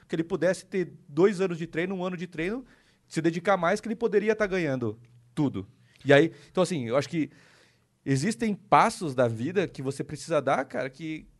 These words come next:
você às vezes tem que ceder pra algumas coisas e se importar com coisas que você acha irrelevante. E eu, eu acredito muito que, assim, o ideal de cada um, então assim,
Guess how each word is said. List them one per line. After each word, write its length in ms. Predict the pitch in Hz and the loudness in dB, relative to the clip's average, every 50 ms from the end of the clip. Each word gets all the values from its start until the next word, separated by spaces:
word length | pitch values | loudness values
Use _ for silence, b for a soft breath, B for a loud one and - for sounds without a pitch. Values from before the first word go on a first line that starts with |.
| _ _ _ _ _ _ _ _ _ _ - - _ _ | _ _ _ _ _ _ _ _ _ _ -20 -20 _ _
você 300 | - 175 185 170 - 175 | -6 -6 -6 -4 -2 -2
às 160 | 175 190 190 185 | -2 0 0 -2
vezes 180 | 196 202 196 | -4 -4 -4
tem 160 | - 220 220 | -6 -8 -6
que 140 | 185 220 220 | -6 -8 -8
ceder 340 | - - 240 214 156 151 - | -4 -4 -4 -2 0 -2 -2
pra 100 | - 202 | -2 -4
algumas 260 | 196 196 208 226 220 226 | -4 -2 -2 -4 -4 -4
coisas 320 | - 196 202 220 254 240 | -2 0 0 0 0 -2
e 80 | 269 302 | -6 -8
se 140 | 254 - 294 | -8 -8 -8
importar 360 | 269 - 285 240 233 - 240 | -2 0 0 0 2 0 -2
com 120 | - 269 226 | -2 -4 -6
coisas 240 | - 254 254 254 - | -6 -6 -6 -6 -6
que 100 | - 240 | -8 -8
você 220 | 233 247 - 247 | -6 -6 -2 -2
acha 220 | 254 240 - - 233 | -2 -2 -2 -2 -2
irrelevante. 580 | 233 233 254 277 226 202 214 208 202 - - 120 - | -2 -2 -2 -4 -6 -6 -6 -6 -8 -10 -12 -12 -8
E 220 | 131 147 156 143 147 b b b b b b b b b b b b b b b b b b b _ _ _ _ _ - | -6 -6 -6 -6 -8 b b b b b b b b b b b b b b b b b b b _ _ _ _ _ -2
eu, 180 | - 165 170 - | 0 0 0 2
eu 100 | 175 180 | 2 2
acredito 360 | 180 - 180 180 185 - 202 | 2 2 0 -2 -2 -2 -2
muito 300 | 151 147 165 185 - 208 | -2 -2 -2 -4 -4 -6
que, 140 | - - 180 | -6 -4 -4
assim, 400 | 170 - 170 151 131 113 113 123 139 - _ _ | -4 -4 -6 -6 -8 -8 -10 -12 -16 -20 _ _
o 200 | - - 139 151 | -6 -2 0 0
ideal 640 | 151 139 160 151 127 117 117 131 147 156 131 107 101 | 0 2 2 4 6 6 6 6 6 4 2 -2 -4
de 120 | 107 113 | -6 -6
cada 240 | - 139 123 117 113 | -4 -2 0 0 0
um, 100 | 110 123 143 | -2 -2 -4
então 200 | 120 117 120 117 | -6 -6 -4 -4
assim, 380 | 117 - 117 104 98 98 82 | -4 -6 -8 -8 -8 -10 -12